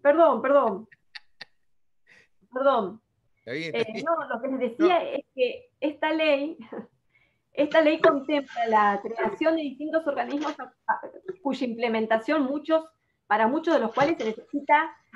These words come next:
Speaker 1: prever en el ejercicio fiscal anterior la partida presupuestaria necesaria aprobada por el Congreso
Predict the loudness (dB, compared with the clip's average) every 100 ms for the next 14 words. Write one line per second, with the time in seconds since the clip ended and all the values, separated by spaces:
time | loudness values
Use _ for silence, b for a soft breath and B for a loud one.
0 | -10 -2 0 0 2 4 6 4 -4 _
1 | -6 -4 -6 -8 -8 -2 -2 -2 -2 2
2 | 4 2 0 0 2 4 6 6 6 0
3 | _ _ _ _ _ _ _ 2 4 6
4 | 4 4 4 6 6 0 -4 -6 -6 -4
5 | 0 2 2 2 -2 2 2 4 2 2
6 | -4 _ _ _ _ _ _ -2 -2 -2
7 | 2 4 6 6 4 0 2 0 2 2
8 | 0 2 2 2